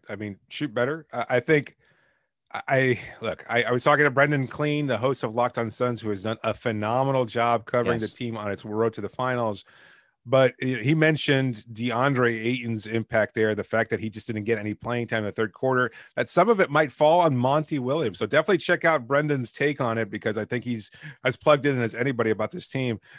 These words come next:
Speaker 1: I think, you know, we, we had talked last week that in, and specifically about the, the coaching matchup, that we felt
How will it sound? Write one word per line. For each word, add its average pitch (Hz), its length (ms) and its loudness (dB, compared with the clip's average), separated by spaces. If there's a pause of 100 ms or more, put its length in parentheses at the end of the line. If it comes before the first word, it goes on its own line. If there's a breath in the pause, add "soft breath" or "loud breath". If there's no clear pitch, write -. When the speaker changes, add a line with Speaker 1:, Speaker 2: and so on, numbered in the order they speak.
(180 soft breath)
Speaker 1:
I 123 100 0
think, 135 300 0
you 147 80 -2
know, 113 80 0
we, 131 220 -4
we 131 140 -4
had 143 140 2
talked 147 240 2
last 135 240 4
week 147 220 2 (100)
that 113 200 -4 (500)
in, 123 200 -4 (220)
and 135 100 -2
specifically 156 640 2
about 131 340 2
the, 127 220 -2
the 131 100 -2
coaching 185 420 2
matchup, 95 440 -6 (320 soft breath)
that 104 120 -2
we 127 120 -2
felt 131 340 2